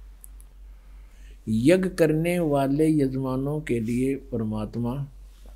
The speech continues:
सब रास्तों को सुगम करता हुआ उनके विघ्नों को मर्दन करता है, उनके संकटों का नाश करता है,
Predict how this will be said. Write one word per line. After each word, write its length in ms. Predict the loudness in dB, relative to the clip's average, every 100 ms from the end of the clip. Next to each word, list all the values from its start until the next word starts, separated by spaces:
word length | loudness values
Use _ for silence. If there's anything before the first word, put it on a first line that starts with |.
| -20 -20 -20 -20 -20 -20 -20 -20 -20 -20 -20 -20 -20 -10
सब 320 | 2 4 6
रास्तों 480 | 6 4 2 0 2
को 180 | 2 2
सुगम 440 | 2 0 2 0
करता 340 | 0 -2 -2 -2
हुआ 420 | 0 0 -2 -10 -18 -20 -20 -20 -20 -20 -20 -20 -20 -20 -20 -20 -20 -20 -20 -20 -4 2
उनके 400 | 4 4 4 4
विघ्नों 640 | 6 4 4 2 2 -2
को 240 | 2 2
मर्दन 540 | 4 2 0 2 0 0
करता 380 | -2 -2 -2 0
है, 200 | 2 0
उनके 320 | 0 0 -2
संकटों 600 | 0 -2 -2 -2 -2 -2
का 180 | -2 -2
नाश 380 | 0 -2 -4 -4
करता 400 | -4 -4 -8 -10
है, 200 | -12